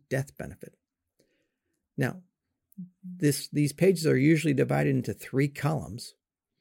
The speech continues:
The far left column is usually the column with the guaranteed values.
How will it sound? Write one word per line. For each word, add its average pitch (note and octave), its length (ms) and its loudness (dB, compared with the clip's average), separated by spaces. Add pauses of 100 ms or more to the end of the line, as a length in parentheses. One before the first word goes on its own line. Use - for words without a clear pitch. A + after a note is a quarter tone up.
(320)
The A2+ 100 -6
far C#3+ 300 2
left C#3+ 340 2
column A#2+ 460 -6 (240)
is A#2+ 220 -8
usually F3 440 2
the C3+ 100 -4
column C3 420 -4
with B2+ 180 -6
the B2 60 -8
guaranteed B2 760 -2
values. - 520 -12